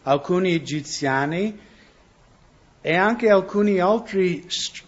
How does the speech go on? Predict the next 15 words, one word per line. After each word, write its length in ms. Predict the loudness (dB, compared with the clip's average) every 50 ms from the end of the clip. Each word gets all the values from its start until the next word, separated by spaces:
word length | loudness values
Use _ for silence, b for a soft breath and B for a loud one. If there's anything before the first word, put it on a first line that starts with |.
| -20 -18 -6
cioè 320 | -2 0 2 2 2 2
non 400 | 0 -2 -2 0 2 2 2 2
israeliti 680 | 0 0 -2 -2 -2 0 0 0 0 -2 -4 -4 -2
e 60 | -2
non 220 | -2 -2 -2 -2 -2
egiziani, 680 | -4 -4 -6 -8 -8 -6 -8 -6 -4 -4 -4 -4 -4
che 140 | -4 -2 -2
erano 240 | -2 -2 -2 -2 -2
anche 320 | -2 -2 -2 -4 -6 -8
popoli 520 | -4 -2 0 0 0 0 -2 -4 -4 -4
che 140 | -4 -6 -8
erano 280 | -8 -8 -8 -8 -10 -10
schiavi 500 | -12 -12 -8 -6 -4 -4 -4 -4 -6 -6
dei 160 | -4 -4 -4
egiziani, 840 | -4 -6 -8 -12 -12 -12 -12 -12 -10 -10 -10 -10 -10 -10 -10 -10